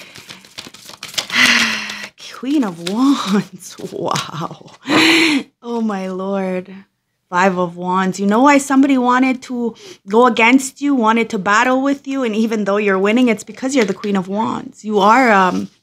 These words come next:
divine partner to this person, but they wanted to betray you with the Ten of Swords, backstab you,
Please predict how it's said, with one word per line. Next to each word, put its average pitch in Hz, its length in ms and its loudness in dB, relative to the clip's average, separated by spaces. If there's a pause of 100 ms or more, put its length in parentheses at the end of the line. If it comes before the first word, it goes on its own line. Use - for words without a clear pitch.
divine 214 300 2
partner 220 420 -4
to 220 240 -10
this 190 200 -6
person, 220 540 -8 (340)
but 214 100 -12
they 220 80 -2
wanted 226 280 2
to 233 60 0
betray 220 400 2
you 262 140 6
with 196 120 0
the 208 80 -4
Ten 226 220 2
of 208 100 4
Swords, 240 600 0
backstab - 840 -6
you, 165 220 -10